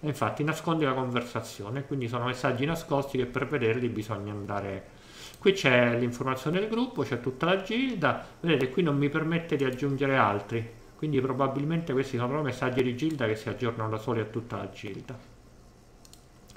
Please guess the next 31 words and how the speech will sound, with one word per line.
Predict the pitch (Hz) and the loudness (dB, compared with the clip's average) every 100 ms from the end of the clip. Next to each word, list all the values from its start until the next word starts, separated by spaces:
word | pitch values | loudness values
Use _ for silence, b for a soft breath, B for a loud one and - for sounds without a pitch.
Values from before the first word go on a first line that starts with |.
| B B B B | B B B B
Adesso | 160 160 131 | 0 2 2
questo | 127 127 | 2 0
messaggio | 120 - 139 120 | -2 2 0 2
lo, | 110 104 104 101 98 104 131 | 0 2 0 0 -2 -6 -2
lo | 135 | 2
elimino, | 120 104 104 131 190 - - - - - - - B B B B B B | 4 4 2 2 0 -2 -14 -20 -20 -20 -20 -20 B B B B B B
anche | 139 139 139 | -2 0 2
perché | 123 120 - 135 120 | 0 -2 2 2 2
se, | - 127 113 110 110 107 107 107 107 104 - | 0 2 4 4 2 0 -2 -4 -4 -8 -12
se | - - | -8 0
lo | 120 | 4
legge | 120 120 120 117 | 6 4 4 2
l'altra, | 107 113 113 117 110 110 107 107 101 - - - - B B B B - | 2 2 0 2 4 4 2 0 -2 -8 -20 -20 -20 B B B B 0
l'altra | 123 127 | 2 2
giocatrice | 120 123 120 131 131 | 4 6 8 6 6
di | 120 | 4
questa | 117 - 117 | 4 2 2
gilda | 131 143 123 | 4 4 2
non | 107 113 | 0 0
credo | 120 110 | 2 2
che | 107 | 0
sappia | - 110 113 | -2 -2 2
l'italiano, | 110 110 113 107 104 | 2 4 4 4 2
quindi | 107 107 | -2 -4
si | - | -4
chiederà | - 104 104 | 0 2 2
pure | 101 - 110 95 | -2 -2 0 0
che | 101 | -2
cos'è | - 110 104 | -6 -4 0
questa | 127 131 196 | 0 0 0
cosa. | 214 277 269 - - | 2 2 0 -4 -6